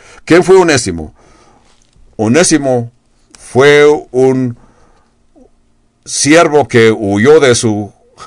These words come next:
patrón, Filemón. Pablo encontró a Onésimo, le testificó de Cristo, y por eso es que Pablo es-, le escribe a Filemón con el mismo Onésimo diciéndole, "Este ahora es mi hermano,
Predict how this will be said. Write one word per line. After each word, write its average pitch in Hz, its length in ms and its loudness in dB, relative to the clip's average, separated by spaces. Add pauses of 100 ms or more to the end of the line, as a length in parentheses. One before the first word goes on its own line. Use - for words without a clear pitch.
(380)
patrón, 165 640 0 (400)
Filemón. 139 720 -2 (400)
Pablo 190 320 2
encontró 165 420 0
a 156 200 -2
Onésimo, 120 720 0
le 110 160 -2
testificó 147 840 -2 (220)
de 107 240 -2
Cristo, 151 640 0 (520)
y 127 340 0
por 123 180 0
eso 156 160 2
es 147 60 0
que 143 120 -2
Pablo 156 300 0
es-, 120 140 -8
le 123 120 -2
escribe 156 560 2
a 113 140 -2
Filemón 156 640 0 (600)
con 120 240 2
el 107 120 2
mismo 190 380 2
Onésimo 143 500 0
diciéndole, 151 760 0 (680)
"Este 156 1080 0 (180)
ahora 135 420 2
es 127 140 -2
mi 113 100 0
hermano, 185 520 0